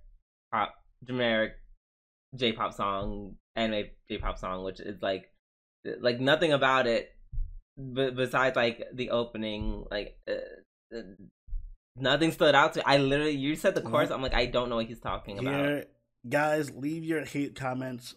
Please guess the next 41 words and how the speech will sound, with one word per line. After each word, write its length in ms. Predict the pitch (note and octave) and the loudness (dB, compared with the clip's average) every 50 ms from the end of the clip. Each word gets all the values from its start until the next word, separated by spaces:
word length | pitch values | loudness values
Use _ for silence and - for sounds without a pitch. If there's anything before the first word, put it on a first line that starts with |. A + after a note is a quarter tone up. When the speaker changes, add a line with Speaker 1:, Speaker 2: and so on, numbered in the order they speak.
| - - | -20 -20
Speaker 2:
for 240 | - - B2+ A#2+ A#2 | -8 -4 -4 -2 -2
Drew. 220 | G#2 G#2+ A#2+ B2 B2+ | -4 -4 -6 -4 -4
The 120 | C#3 C#3+ | -4 -2
chorus 300 | - G3+ G#3 A3+ - - | 2 2 2 2 2 -2
is 160 | - C#3+ C3 | -4 -6 -6
just 200 | A#2 D#3 C#3+ - B2+ | -4 -6 -6 -6 -6
a 40 | |
reiteration 440 | B2 B2 B2 A2+ A2+ A2 G#2+ - A2 G#2 | -6 -6 -4 -4 -6 -6 -8 -8 -10 -10
of 40 | |
the 80 | G2 G2+ | -10 -10
opening. 240 | G#2+ G#2 - F2 G#2+ - - - - - _ | -12 -12 -14 -16 -20 -20 -20 -20 -20 -20 _
So 380 | - - E3 D#3 D3 C#3+ C#3 B2+ | -2 0 2 2 4 2 0 -2
leave 260 | C#3 D3 E3+ G3+ G#3+ G#3 | -2 0 2 2 2 2
your 120 | G#3+ F#3+ | 0 0
hate 220 | D#3+ E3 F3+ E3+ - | 2 0 0 -2 -2
comments 560 | - D#3+ D3+ C#3+ C#3+ C#3+ C#3 C3+ C3+ - - - - | -2 -2 0 0 0 -2 -2 -4 -6 -8 -10 -14 -8
for 120 | - C#3+ C3+ | -6 -6 -6
Drew 540 | A2+ A2 B2 C3 C3 B2+ B2 B2 C3 B2 B2+ - _ _ _ _ _ - | -4 -4 -4 -2 -2 0 0 0 -2 -4 -6 -12 _ _ _ _ _ -2
in 240 | C#3 D3 D3+ D3 | 0 2 2 2
the 400 | C#3 C#3 C3+ C3+ C3 E3 - - - _ _ _ _ _ _ _ _ _ _ _ - | 2 0 0 0 0 -2 -2 -4 -8 _ _ _ _ _ _ _ _ _ _ _ -14
comments 340 | - A2+ G#2 G2+ G2+ F#2+ - | -10 -8 -8 -8 -10 -10 -12
down 140 | G2 F#2+ | -14 -16
below. 240 | F2+ - - - - - _ _ _ _ _ _ - | -16 -18 -20 -20 -20 -20 _ _ _ _ _ _ -16
Speaker 1:
Bring 520 | D3 A#2+ G#2+ A2 A2+ A2+ A2+ B2 B2+ B2+ | -12 -12 -10 -10 -10 -2 0 0 2 2
it 80 | B2 A#2 | 2 2
on, 220 | A#2 A2+ G#2+ G#2+ G2+ | 2 2 2 0 -2
bitches. 600 | G2 G2+ - - - C3 C3 A#2+ B2 - B3+ B3 G#3 | -6 -6 -6 -4 -4 -2 0 0 0 0 0 -2 2
Speaker 2:
<laughs> 40 | - | 4
Speaker 1:
I 320 | G#3+ G3+ - G3+ G3 E3 | 4 6 6 6 4 4
will, 680 | A#2+ A2+ A2+ A2 A2 G#2+ G#2+ A2 G#2+ G#2+ G#2+ G#2 - - - | 4 2 2 2 2 2 2 2 0 0 0 -2 -4 -4 -4
I 160 | A#2 A#2+ B2+ | 0 0 2
will, 500 | C3 B2 A#2+ A#2 A2+ A2+ A2 A2 A2 A2 | 2 2 2 2 2 2 2 2 2 2
<laughs> 220 | C3+ D3+ C#3+ - - | 2 0 -2 2 4
Speaker 2:
Glad 600 | A3 A3+ G#3 G#3+ G#3+ G#3+ D3 D#3+ F3 F3 F#3 G3+ | 6 6 6 6 6 4 6 8 10 10 10 10
Speaker 1:
I 140 | G3 - G3 | 8 6 8
Speaker 2:
we 60 | G3+ | 10
Speaker 1:
will 60 | G3 F#3 | 10 10
Speaker 2:
have 80 | F3 | 8
Speaker 1:
heart 180 | - D3+ C3+ - | 8 6 6 6
them. 60 | F#3 | 6
Speaker 2:
equally 680 | F#3 - C3 B2+ B2 B2 B2 F3+ F3+ C3+ C3 E3+ - | 6 6 6 6 6 6 4 2 0 0 -2 -4 -6